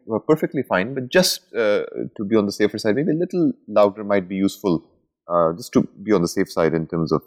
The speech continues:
uh, making sure that, uh, um, you know, your sound comes amply through.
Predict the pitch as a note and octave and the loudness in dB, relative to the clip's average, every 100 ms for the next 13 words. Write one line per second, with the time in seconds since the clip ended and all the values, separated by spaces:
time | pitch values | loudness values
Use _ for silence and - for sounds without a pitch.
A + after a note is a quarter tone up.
0 | - D#2 C#2+ - F2 E2+ - E2+ D2+ - | 0 0 0 -2 -4 -2 -2 -2 0 -2
1 | E2 - - C#2+ C#2+ C2+ - D#2 C2 - | -4 -6 -2 0 0 -4 -2 -2 -2 -8
2 | _ - D#2 - F2 E2 - E2 D2+ - | _ -8 -8 -2 0 0 -2 -2 -2 -4
3 | E2+ - E2 - G2 | -4 -2 -6 0 2